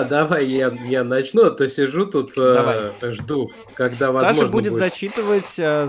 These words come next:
Speaker 1: собственно, что нам писали пользователи, их ник и вопросы. Зачитываем мы вам, Екатерина Михайловна, всё подряд.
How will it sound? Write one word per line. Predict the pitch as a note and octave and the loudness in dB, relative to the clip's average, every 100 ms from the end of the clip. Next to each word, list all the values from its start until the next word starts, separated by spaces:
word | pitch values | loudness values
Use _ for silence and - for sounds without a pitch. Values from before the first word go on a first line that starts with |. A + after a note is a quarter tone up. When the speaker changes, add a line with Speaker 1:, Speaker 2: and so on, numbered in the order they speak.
| - | -4
Speaker 1:
собственно, | D3+ - C#3+ C3+ B2 | -8 -8 -8 -8 -8
что | - - D3+ C3+ - | -12 -2 -2 -2 -6
нам | B2 A#2 | -6 -6
писали | B2 - F#3+ F#3+ D3 A#2+ - | -8 -4 -2 0 -4 -4 -8
пользователи, | D3+ F3 D#3+ - A#2+ | -6 -4 -6 -8 -8
их | B2 - | -8 -8
ник | D3 G3 G#3 | -6 -6 -6
и | D#3 | -4
вопросы. | D3+ D3+ C#3+ C3 G#2+ | -2 0 -2 -4 -6
Зачитываем | C3 - F3+ E3 E3 | -6 -4 -4 -2 -2
мы | D#3 E3 | -2 0
вам, | D#3+ | -2
Екатерина | D#3 D3 D#3 D#3 | -2 -6 -8 -6
Михайловна, | D3+ D#3 D3+ D3 | -6 -4 -4 -4
всё | - E3 | -6 -6
подряд. | D#3+ D3+ F3 A#3+ | -4 -4 -4 -4